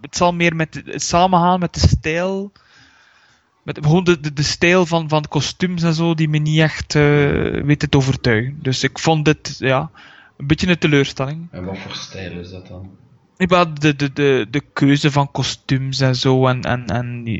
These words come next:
Speaker 1: ik weet niet, het is, het is fantasy, maar het heeft niet echt een eigen gezicht, en ik vind
Speaker 2: Ah,
Speaker 1: het
Speaker 2: ja.
Speaker 1: allemaal een beetje vaag, eigenlijk. Het is
Speaker 2: Vaag.
Speaker 1: heel,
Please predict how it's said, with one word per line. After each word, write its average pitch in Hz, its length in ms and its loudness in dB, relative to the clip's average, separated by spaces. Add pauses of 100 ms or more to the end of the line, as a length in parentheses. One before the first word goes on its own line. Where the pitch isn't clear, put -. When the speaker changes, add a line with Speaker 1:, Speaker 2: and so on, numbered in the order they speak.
(160)
Speaker 1:
ik - 120 -8
weet 202 160 6
niet, 226 120 2
het 156 100 6
is, 143 80 0
het - 100 -2
is - 280 0 (100)
fantasy, 202 640 -2
maar 165 200 2 (800)
het - 100 -6
heeft 160 180 2
niet 170 80 2
echt - 200 0
een 156 80 0
eigen 151 260 0
gezicht, 131 500 -2
en 170 140 -2
ik 151 60 -2
vind - 100 -8
Speaker 2:
Ah, 147 60 -4
Speaker 1:
het 123 100 -4
Speaker 2:
ja. 165 60 4
Speaker 1:
allemaal 175 180 2
een 156 80 2
beetje 147 280 -4
vaag, 139 580 2
eigenlijk. 120 420 -6
Het - 120 -12
is 135 120 -6
Speaker 2:
Vaag. - 180 -8
Speaker 1:
heel, 156 500 2